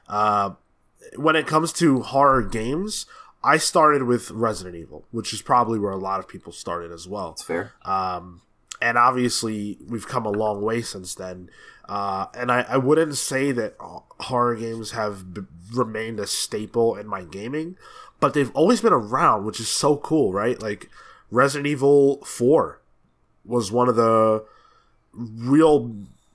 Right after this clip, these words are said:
Speaker 1: you know, like, real major gaming experiences for me that I'll always remember.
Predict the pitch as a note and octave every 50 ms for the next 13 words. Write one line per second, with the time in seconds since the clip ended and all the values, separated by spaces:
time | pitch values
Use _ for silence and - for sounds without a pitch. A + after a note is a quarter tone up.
0 | _ G#2+ B2+ C3 A2+ G#2 G2 F#2+ - _ _ - A2 G2+ F2+ D2+ - _ - A2
1 | G#2+ A#2+ B2+ E3 F#3+ F3 C3+ B2 B2 C3 C#3 D3+ C#3+ A#2+ C3 B2+ G#2+ F#2+ A#2 A2
2 | A2+ A2+ A#2+ B2 A#2+ A#2+ - - - C3+ B2+ C3 C3+ C#3 C3+ C3 - C#3 B2+ -
3 | - C3 C3 C#3 C#3 B2 A2+ G#2 F#2+ F2+ - G#2 A2 A#2 A#2+ A#2+ G2 G2 F#2 F2+
4 | F2+ G2 G#2+ A#2 B2 B2+ C3 -